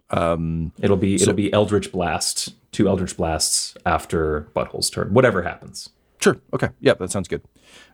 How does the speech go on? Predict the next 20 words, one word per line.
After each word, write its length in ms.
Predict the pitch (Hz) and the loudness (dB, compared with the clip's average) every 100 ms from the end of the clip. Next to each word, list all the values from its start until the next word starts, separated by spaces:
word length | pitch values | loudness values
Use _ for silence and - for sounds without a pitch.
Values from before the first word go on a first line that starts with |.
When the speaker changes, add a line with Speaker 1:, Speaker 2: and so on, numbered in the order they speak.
| _ 101 | _ 2
Speaker 1:
Uh, 220 | 95 87 | 2 2
so 200 | - 107 | 0 0
holding 240 | 90 101 98 | 0 0 0
your 140 | 90 | 0
action, 500 | 90 90 - 90 82 - | 0 0 -2 -2 -4 -4
uh, 220 | 90 82 | -2 0
until 240 | 82 82 80 | -2 -4 -2
Butthole 300 | 82 78 78 | -2 -2 -4
is 80 | |
gone. 400 | - 110 107 110 - _ _ _ - | 0 2 2 -2 -4 _ _ _ 2
Uh, 340 | 107 98 95 - | 4 4 0 -4
speak. 640 | - - - 117 117 110 - | -4 -4 -2 0 0 -2 -2
Oh, 140 | 110 107 | 2 4
well, 180 | 98 - | 2 0
no, 160 | 101 - | -6 -4
sorry, 240 | - 85 | 0 2
I 40 | 80 | 2
lied. 220 | 80 76 | 0 0
Uh, 180 | - 107 | 2 2
Juniper, 380 | 104 143 117 | 2 2 0